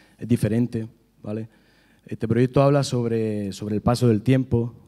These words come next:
habla sobre la muerte, sobre, sobre el dolor, sobre la fe. Y bueno, estos personajes solitarios de, de calles de Roma y de, y de Siena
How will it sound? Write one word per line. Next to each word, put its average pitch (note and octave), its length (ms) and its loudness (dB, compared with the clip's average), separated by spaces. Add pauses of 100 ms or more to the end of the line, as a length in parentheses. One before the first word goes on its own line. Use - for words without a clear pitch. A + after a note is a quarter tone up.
(560)
habla G#2+ 380 0
sobre G2+ 340 -4
la G2 100 -2
muerte, A2+ 460 0
sobre, F#2+ 760 -4 (640)
sobre G2+ 240 0
el F#2 80 -4
dolor, A2 460 4 (1400)
sobre F#2+ 260 -4
la E2+ 120 -6
fe. A2 320 -2 (1600)
Y A2 100 -4
bueno, A2 200 2
estos G#2 140 -4
personajes A2+ 540 0
solitarios A2+ 560 2
de, A2 520 2
de G#2 140 -4
calles A2+ 280 0
de G#2 120 -2
Roma A2 400 0
y G#2 80 -2
de, G2 500 -4
y A2 100 -8
de G2+ 140 -4
Siena A#2 400 -4